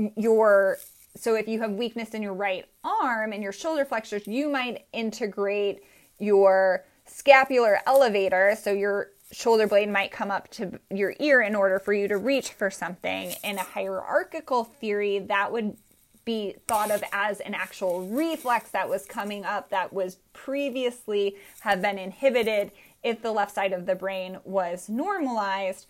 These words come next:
but because there's a lesion, now the shoulder elevation is a reflex that is apparent, where task-oriented approach would be,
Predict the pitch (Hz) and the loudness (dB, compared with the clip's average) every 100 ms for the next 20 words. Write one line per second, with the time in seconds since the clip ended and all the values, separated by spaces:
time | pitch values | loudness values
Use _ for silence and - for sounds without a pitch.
0 | _ - _ _ - 208 214 - 214 226 | _ -20 _ _ -2 2 2 0 -4 -4
1 | 202 208 196 226 240 233 220 202 208 208 | -2 -2 0 -2 0 -2 -4 -4 -2 -2
2 | 202 196 190 - 196 208 202 - 208 196 | -2 -2 -4 -6 -6 -4 -2 -2 0 0
3 | - 190 190 196 196 190 190 196 190 - | 2 2 2 0 -4 -8 -4 -4 -4 -2
4 | 196 185 202 196 190 - - 185 180 - | -2 0 -2 -2 -4 -4 -8 -6 -6 -4
5 | 180 180 - _ _ _ _ _ _ - | -6 -6 -12 _ _ _ _ _ _ -8
6 | 196 - 208 165 175 - - - 202 208 | -8 -8 -8 -6 -10 -16 -16 -8 -2 0
7 | 202 196 - - - 202 - - 320 330 | 4 2 0 -8 -6 -6 -6 -6 -4 -2
8 | 277 262 214 208 208 202 - 202 208 196 | -4 -4 -6 -2 -2 -2 -6 -6 -4 -4
9 | 180 208 202 190 | -6 -6 -4 -6